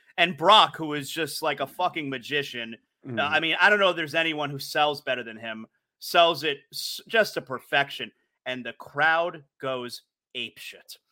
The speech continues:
Speaker 2: Yeah.
Speaker 1: And you thought because it was
Speaker 2: <clears throat>
Speaker 1: the first fourteen competitors, there was such a,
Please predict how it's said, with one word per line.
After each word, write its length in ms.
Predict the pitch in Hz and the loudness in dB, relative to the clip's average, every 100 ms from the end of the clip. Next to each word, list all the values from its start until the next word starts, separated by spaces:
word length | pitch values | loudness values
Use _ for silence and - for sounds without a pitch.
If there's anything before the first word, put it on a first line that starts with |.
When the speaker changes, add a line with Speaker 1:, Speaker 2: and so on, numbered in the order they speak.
| _ | _
Speaker 2:
Yeah. 140 | 110 117 | -8 0
Speaker 1:
And 120 | 180 | 0
you 120 | 185 | 0
thought 360 | 202 226 254 262 | 0 6 6 6
because 380 | 208 202 196 185 | 0 2 2 2
it 80 | 180 | -4
was 140 | 180 | -4
Speaker 2:
<clears throat> 60 | 185 | -6
Speaker 1:
the 20 | |
first 320 | - 226 220 - | -2 -2 -2 -4
fourteen 420 | 233 214 208 185 | -2 -2 -4 -10
competitors, 640 | 175 147 208 202 156 147 _ _ _ - | -12 -2 0 0 -4 -8 _ _ _ -2
there 120 | 190 | 0
was 220 | 202 202 | 0 0
such 320 | - 247 247 | 0 0 2
a, 280 | 247 196 143 | 2 2 0